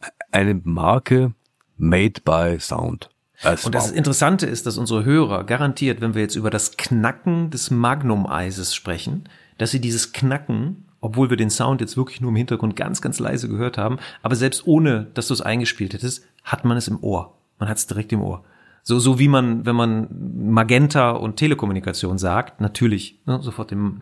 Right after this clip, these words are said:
Speaker 2: den Telekom-Sound im Ohr hat. Und so funktionieren ja die Gedächtnisspuren dann. Ja,
Speaker 1: Der
Speaker 2: sehr
Speaker 1: allerdings
Speaker 2: gute
Speaker 1: natürlich
Speaker 2: Beispiele.
Speaker 1: nicht, nicht
Speaker 2: Schön.
Speaker 1: so haptisch ist. Also dieses Haptische, was ich von dir, äh, gelernt durfte, dieses Haptische, was eben dieses Knacken hat, das ist
Speaker 2: Ja.
Speaker 1: wirklich, das, äh, ich spür's dann auch im Mund und ich hab das, das geht bis,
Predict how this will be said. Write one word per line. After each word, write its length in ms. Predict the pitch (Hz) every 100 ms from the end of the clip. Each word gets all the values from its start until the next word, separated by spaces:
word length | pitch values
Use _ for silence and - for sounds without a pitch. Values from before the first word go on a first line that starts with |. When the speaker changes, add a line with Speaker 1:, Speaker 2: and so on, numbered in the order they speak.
| -
Speaker 2:
den 160 | 95 95
Telekom-Sound 880 | 110 104 90 - 95 90 87 - _
im 180 | - 90
Ohr 240 | 98 95
hat. 240 | - - _ - - -
Und 100 | 98
so 100 | 107
funktionieren 540 | 120 104 113 113 120
ja 80 | 101
die 100 | 101
Gedächtnisspuren 800 | 104 107 101 - - 95 90 87
dann. 220 | 90 87 - - - - 113
Ja, 100 | 104
Speaker 1:
Der 140 | 101 127
Speaker 2:
sehr 40 |
Speaker 1:
allerdings 320 | 135 139 147
Speaker 2:
gute 120 | - 113
Speaker 1:
natürlich 260 | 117 139
Speaker 2:
Beispiele. 200 | - 92 123
Speaker 1:
nicht, 180 | 127 _ -
nicht 160 | 117
Speaker 2:
Schön. 60 | 101
Speaker 1:
so 160 | 120 107
haptisch 340 | 135 - -
ist. 60 | -
Also 140 | 87
dieses 200 | 101 92
Haptische, 540 | 87 - 139 139 156 107
was 160 | 87
ich 100 | 98
von 280 | - 90 - _
dir, 200 | 107 120 110
äh, 200 | 104 95
gelernt 340 | 90 110 123
durfte, 240 | 110 - 120 - -
dieses 280 | 90 98 90
Haptische, 460 | 113 - 107 101 87
was 180 | 90 -
eben 200 | 87 87
dieses 260 | 82 78
Knacken 420 | - 82 - 69
hat, 300 | 76 73 - -
das 160 | 85
ist 140 | 92 90
Speaker 2:
Ja. 80 | -
Speaker 1:
wirklich, 280 | 113 - 101
das, 220 | 90 -
äh, 140 | - 95
ich 140 | 95 -
spür's 340 | - 110 107
dann 140 | 95
auch 140 | 85 85
im 80 | 85
Mund 380 | 90 139 131
und 160 | 95 82
ich 140 | 78
hab 120 | 90 -
das, 140 | 82
das 200 | 85 -
geht 200 | 95
bis, 100 | -